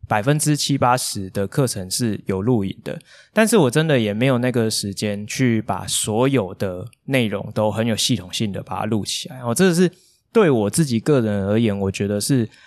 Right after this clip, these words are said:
不太实际的部分。哦，那我也不希望同学去养成这样的一个学习态度，说，诶，如果假设未来真的是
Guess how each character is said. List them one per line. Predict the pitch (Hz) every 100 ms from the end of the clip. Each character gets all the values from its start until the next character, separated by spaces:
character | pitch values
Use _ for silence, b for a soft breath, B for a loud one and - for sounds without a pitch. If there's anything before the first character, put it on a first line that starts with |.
| b
不 | - 113
太 | 143 123
实 | - - 101
际 | - 120 101
的 | 95
部 | - 95
分。 | - 101 -
哦， | 110 98
那 | 139
我 | 175 170
也 | 139
不 | -
希 | 151 - 139
望 | 143 135
同 | 110 107
学 | 110 - 98
去 | 139 127
养 | 95 92
成 | - 95
这 | -
样 | 160 120
的 | 110
一 |
个 | 113
学 | 104 104
习 | 104 104
态 | 107 110
度， | 110 107
说， | 107 104 - _ _ _ _ _
诶， | 165
如 | 175 202
果 | 151
假 | 113 104
设 | 147 143
未 | 147
来 | 110 101
真 | 117
的 | 117
是 | - 117